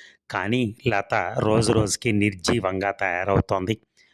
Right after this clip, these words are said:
ఆవిడకు కళ్ళు మూస్తే తన పాత జీవితం రంపమై గుండెను కోస్తోంది. ఆవిడకు జీవితం మీద విరక్తి కలగని క్షణమే లేకుండా పోతోంది. అనేక సార్లు ఆత్మహత్య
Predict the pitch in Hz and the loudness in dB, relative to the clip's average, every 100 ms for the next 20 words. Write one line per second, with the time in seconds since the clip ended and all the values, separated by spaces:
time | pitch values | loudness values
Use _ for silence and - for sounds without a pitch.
0 | _ - 101 101 101 101 - 98 107 120 | _ -4 -2 0 -2 -6 -6 -2 2 2
1 | 110 113 - - 104 - 101 92 98 101 | 2 0 -2 -4 -4 -2 -4 -2 0 -2
2 | - 107 95 104 110 104 92 90 92 - | 0 0 2 2 2 0 0 -2 -4 -2
3 | 107 92 95 95 107 104 110 98 110 110 | -2 0 -4 0 0 2 -2 0 0 0
4 | - 98 87 104 - _ _ _ _ - | -2 -6 -4 -6 -6 _ _ _ _ -4
5 | 95 95 95 - 101 107 110 - 101 98 | -2 0 -2 -2 0 2 2 -2 -2 0
6 | 95 101 113 - 120 - 98 92 101 95 | 0 0 -4 -4 -8 -4 -4 -2 -2 -2
7 | - 101 98 110 101 95 107 98 95 - | -2 -2 0 0 0 0 -2 0 -2 0
8 | 98 - 98 90 104 _ _ - - - | -2 0 -2 -2 -6 _ _ -20 -20 -20
9 | - - 107 123 170 175 160 143 127 127 | -20 -6 -2 0 0 -2 -2 -2 0 0
10 | 104 92 - 131 123 127 | 0 0 -2 -2 -2 -2